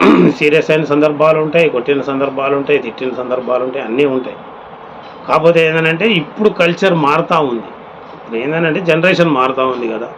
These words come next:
సెల్లులు వచ్చినాయి, రీల్స్ చూస్తారు, ఏ-, ఏయేయో వస్తూ ఉంటాయి. కాబట్టి మనం ఫ్రెండ్లీగా ఉండడం వల్ల పిల్లలతోటి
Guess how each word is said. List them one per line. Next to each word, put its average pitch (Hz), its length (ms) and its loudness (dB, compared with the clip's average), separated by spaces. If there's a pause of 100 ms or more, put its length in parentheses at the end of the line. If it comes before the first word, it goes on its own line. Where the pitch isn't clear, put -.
(360)
సెల్లులు 143 280 6
వచ్చినాయి, 131 380 2
రీల్స్ 135 420 0
చూస్తారు, 127 520 -2
ఏ-, 127 320 4 (100)
ఏయేయో 147 420 6
వస్తూ 127 320 0
ఉంటాయి. 123 360 -6 (640)
కాబట్టి 143 460 4
మనం 170 300 2
ఫ్రెండ్లీగా 196 540 4
ఉండడం 165 420 2
వల్ల 131 160 0
పిల్లలతోటి 139 680 2